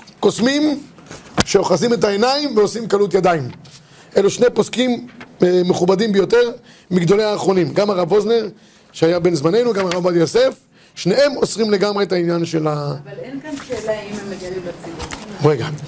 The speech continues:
Speaker 1: עכשיו נעבור לזה. לעומתם, יש כמה פוסקים שמתירים את הדבר. מי התיר?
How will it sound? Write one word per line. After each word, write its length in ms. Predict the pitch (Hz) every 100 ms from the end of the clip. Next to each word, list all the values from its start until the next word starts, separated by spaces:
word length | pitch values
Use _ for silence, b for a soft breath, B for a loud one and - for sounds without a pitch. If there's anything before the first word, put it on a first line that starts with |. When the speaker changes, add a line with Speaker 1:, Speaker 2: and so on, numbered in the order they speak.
| B B
Speaker 1:
עכשיו 180 | - 208
נעבור 300 | 202 185 190
לזה. 340 | 170 156 139 - - -
לעומתם, 580 | 165 294 302 294 240 233 285 - - B B B B
יש 120 | 202
כמה 200 | - 214
פוסקים 340 | 233 220 214 208
שמתירים 440 | 196 196 190 175
את 60 | 156
הדבר. 280 | 143 120 104 - - _ B B B B
מי 140 | 175 220
התיר? 380 | 196 214 220